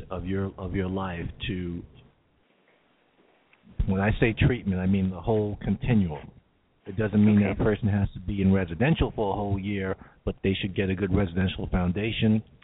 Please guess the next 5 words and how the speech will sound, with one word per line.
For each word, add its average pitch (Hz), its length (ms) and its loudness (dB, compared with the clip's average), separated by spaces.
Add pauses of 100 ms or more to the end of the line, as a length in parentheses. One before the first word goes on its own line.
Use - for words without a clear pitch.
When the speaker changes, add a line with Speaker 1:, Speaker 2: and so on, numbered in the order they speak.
(260)
Speaker 1:
some 78 160 -4
aftercare, 107 840 2 (240)
and - 160 -8
stay 92 200 -4
connected. 101 640 2